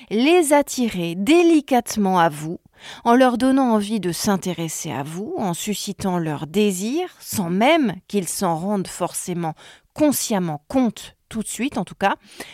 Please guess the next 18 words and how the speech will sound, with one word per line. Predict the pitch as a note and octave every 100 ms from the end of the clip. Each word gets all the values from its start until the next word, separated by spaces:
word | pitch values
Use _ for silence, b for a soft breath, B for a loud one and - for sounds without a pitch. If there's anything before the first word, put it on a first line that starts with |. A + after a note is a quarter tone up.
| B B B -
et | D#4
en | C4+
leur | A3+ F#3+ F#3
laissant | G3+ G#3 B3+ A#3+
l'impression | F#3+ - F3+ - B3+ C4
et |
le | F3
sentiment | E3 G#3+ F#3+ - G#3 C#4+
qu'ils | - C#4 A3 A#3+
ont | A3+
agi | G3 F#3 A#3+
selon | - G#3+ F#3+ F#3+
leur | F3+ E3+
libre | F#3+ A#3 D4 G3+ E3 -
arbitre | F3 D#3+ D3+ B3+ - - B B B -
d'aller | F3 C#4+ C#4 A#3+
vers | G3+ F3
vous, | D#3+ E3+ G3+